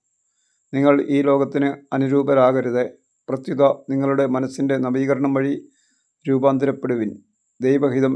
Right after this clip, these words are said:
എന്തെന്നും നല്ലതും പ്രീതിജനകവും പരിപൂർണവുമായത് എന്തെന്നും വിവേചിച്ചറിയാൻ അപ്പോൾ നിങ്ങൾക്ക് സാധിക്കും. എനിക്ക് ലഭിച്ചിരിക്കുന്ന കൃപയാൽ പ്രേരിതനായി നിങ്ങളോട് ഞാൻ പറയുന്നു,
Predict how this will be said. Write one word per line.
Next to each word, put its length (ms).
എന്തെന്നും 380
നല്ലതും 440
പ്രീതിജനകവും 800
പരിപൂർണവുമായത് 1080
എന്തെന്നും 400
വിവേചിച്ചറിയാൻ 840
അപ്പോൾ 240
നിങ്ങൾക്ക് 440
സാധിക്കും. 400
എനിക്ക് 380
ലഭിച്ചിരിക്കുന്ന 600
കൃപയാൽ 460
പ്രേരിതനായി 640
നിങ്ങളോട് 500
ഞാൻ 180
പറയുന്നു, 440